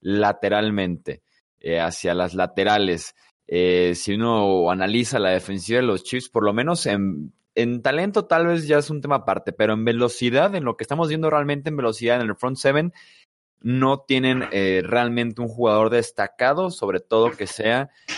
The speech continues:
en la defensiva terrestre. Frank Clark, que tal vez es el jugador más atlético que tiene esta defensiva en el front seven, eh, no es especialista en el juego por tierra, de hecho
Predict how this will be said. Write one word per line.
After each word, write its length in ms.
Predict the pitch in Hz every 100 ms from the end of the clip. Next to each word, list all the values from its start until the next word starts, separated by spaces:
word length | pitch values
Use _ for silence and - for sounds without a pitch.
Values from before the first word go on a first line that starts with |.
| -
en 280 | 85 87 87
la 100 | 87
defensiva 560 | 87 90 85 101 110
terrestre. 760 | - 98 95 98 - - 85 - _ _
Frank 380 | - 113 123 123
Clark, 240 | 117 139
que 100 | 120
tal 160 | 113 110
vez 120 | 117
es 120 | 113
el 80 | 113
jugador 240 | 107 104 104
más 120 | 110
atlético 600 | 107 113 110 113 113 101 _ _ _
que 80 | 92
tiene 240 | 107 104
esta 580 | 104 - 107 98 85 73
defensiva 560 | 92 90 90 90 107 110
en 120 | 101
el 100 | 90
front 220 | 107 107
seven, 400 | - 101 107 98 - - _ -
eh, 280 | 69 69 85
no 300 | 117 117 117
es 120 | 113
especialista 840 | 107 104 98 107 110 - 101 92 90
en 160 | - 95
el 80 | 92
juego 320 | - 107 -
por 220 | 98 92
tierra, 240 | 113 135
de 60 | 95
hecho 420 | 90 - 92 90